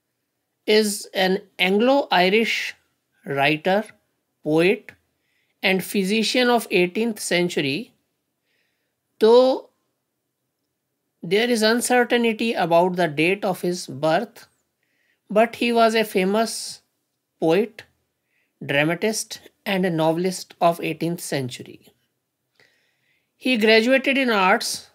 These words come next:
from Trinity College, Dublin. He was a famous poet, dramatist, and novelist of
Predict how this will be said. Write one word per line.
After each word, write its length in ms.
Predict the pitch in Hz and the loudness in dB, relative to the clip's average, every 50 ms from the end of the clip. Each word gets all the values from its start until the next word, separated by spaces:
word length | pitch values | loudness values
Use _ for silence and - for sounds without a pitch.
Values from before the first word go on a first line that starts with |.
| _ _ _ | _ _ _
from 380 | - - - 196 196 190 190 185 | -14 -6 -2 0 0 0 0 -2
Trinity 460 | - 196 196 202 220 233 220 269 247 | -2 -2 2 2 2 2 0 -2 -2
College, 680 | 226 208 180 165 156 160 170 165 - - - - _ _ _ _ _ _ - 220 170 | 0 2 2 4 2 2 0 -2 -6 -12 -12 -12 _ _ _ _ _ _ -16 -10 -2
Dublin. 420 | 139 165 165 143 127 110 113 123 - _ _ _ _ _ _ _ _ _ _ _ _ _ _ _ _ _ _ _ _ _ _ _ _ _ _ _ _ _ _ _ _ _ _ _ _ _ _ _ _ _ _ _ _ _ _ _ _ _ _ _ _ _ _ _ _ _ _ _ _ _ _ _ _ _ _ _ _ _ _ _ | 0 0 0 0 -2 -10 -12 -16 -20 _ _ _ _ _ _ _ _ _ _ _ _ _ _ _ _ _ _ _ _ _ _ _ _ _ _ _ _ _ _ _ _ _ _ _ _ _ _ _ _ _ _ _ _ _ _ _ _ _ _ _ _ _ _ _ _ _ _ _ _ _ _ _ _ _ _ _ _ _ _ _
He 180 | - - 254 277 | -4 -2 0 4
was 220 | 277 277 277 302 | 4 4 6 4
a 80 | 302 - | 2 2
famous 400 | - - 254 254 269 294 285 - | 2 0 2 2 2 0 -2 -2
poet, 480 | - 277 214 214 226 262 262 - - - - - _ _ _ _ _ - 160 | -2 2 2 4 2 2 -2 -6 -16 -16 -18 -20 _ _ _ _ _ -10 -4
dramatist, 640 | 151 170 180 185 202 208 208 226 233 247 - - - | -2 0 0 2 0 0 0 0 0 0 0 -4 -4
and 160 | 214 196 180 | -2 0 0
novelist 640 | 165 160 160 160 165 196 240 240 - - - - - _ _ _ _ _ _ _ _ _ _ _ _ _ _ _ _ _ _ _ _ _ _ _ _ _ _ _ _ _ _ _ _ _ _ _ _ _ _ | 2 2 2 0 0 -2 -4 -4 -6 -10 -10 -14 -20 _ _ _ _ _ _ _ _ _ _ _ _ _ _ _ _ _ _ _ _ _ _ _ _ _ _ _ _ _ _ _ _ _ _ _ _ _ _
of 500 | - 196 190 185 180 - - - - - | -2 0 0 0 -2 -6 -14 -16 -18 -20